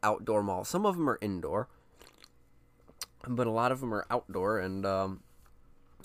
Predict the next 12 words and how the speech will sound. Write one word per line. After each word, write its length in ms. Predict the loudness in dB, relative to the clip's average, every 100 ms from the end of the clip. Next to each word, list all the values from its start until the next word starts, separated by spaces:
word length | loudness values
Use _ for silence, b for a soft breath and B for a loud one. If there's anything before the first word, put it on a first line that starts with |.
| -12
you 140 | -6 -2
just 360 | -2 -2 -6 -12 -20 -20 -6
shop 340 | 2 2 4
around 320 | 2 2 0
and 80 | 0
shop 240 | 0 0
with 80 | 2
all 160 | 4 4
the 60 |
different 260 | 2 -2 -4
people, 440 | -4 -2 0 0
and 140 | 0